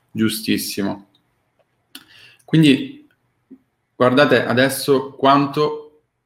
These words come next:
in maniera importante è cambiato il, il movimento, i movimenti, adesso sta diventando un po' metti la cera,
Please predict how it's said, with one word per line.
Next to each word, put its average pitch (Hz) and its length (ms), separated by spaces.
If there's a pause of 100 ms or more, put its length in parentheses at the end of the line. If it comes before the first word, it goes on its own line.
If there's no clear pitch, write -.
in 117 100
maniera 127 500
importante 117 920
è - 40
cambiato 117 540
il, 107 400
il 107 100
movimento, 110 560
i - 20
movimenti, 107 560
adesso 110 380
sta - 160
diventando 117 600
un 110 120
po' 110 360 (280)
metti 131 300
la 127 120
cera, 117 640